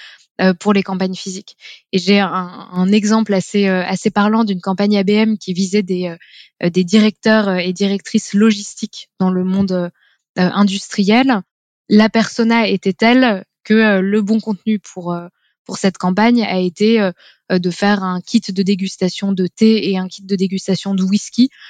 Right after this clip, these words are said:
euh, avec comme message, euh, ben, on découvre de belles choses que si on les teste. Euh, alors, euh, si, euh, vous donniez, euh, une chance à ma solution. Et en fait, euh, en fait, ça, ça a très bien fonctionné parce qu'on était parti sur un cadeau, euh,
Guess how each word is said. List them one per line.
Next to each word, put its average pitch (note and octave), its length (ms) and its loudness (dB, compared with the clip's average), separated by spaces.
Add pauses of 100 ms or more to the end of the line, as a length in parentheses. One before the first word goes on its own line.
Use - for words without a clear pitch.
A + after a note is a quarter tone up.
(240)
euh, F#3 120 2
avec F#3 340 0
comme F#3 160 -2
message, G#3 560 0
euh, F#3 240 -2
ben, F3+ 340 -4
on F#3+ 140 0
découvre G#3 320 0
de G#3+ 80 4
belles G3+ 180 0
choses A3+ 220 -4
que A3 100 -4
si - 180 -6
on G3 60 0
les F#3 140 2
teste. A3+ 360 0
Euh, F#3 80 2 (380)
alors, F#3 520 2
euh, F#3+ 100 -2
si, - 320 2
euh, G3+ 100 2
vous F#3 200 -6
donniez, G3 360 0
euh, F3+ 220 -4
une G3 160 -2
chance A#3 260 0
à A3 60 2
ma G3 120 0
solution. G3+ 440 -6 (440)
Et F#3 60 2
en F3+ 120 0
fait, B3 260 0
euh, F#3 260 0
en F#3 80 -12
fait, G#3 140 -2
ça, G#3 140 0
ça F#3 180 -2
a F3+ 80 -2
très - 220 0
bien G#3 180 0
fonctionné G#3+ 520 0
parce G#3+ 200 -4
qu'on G3 120 -2
était F#3 180 -2
parti F#3+ 260 -2
sur - 160 -6
un F#3+ 100 0
cadeau, G3 400 0
euh, F3+ 80 0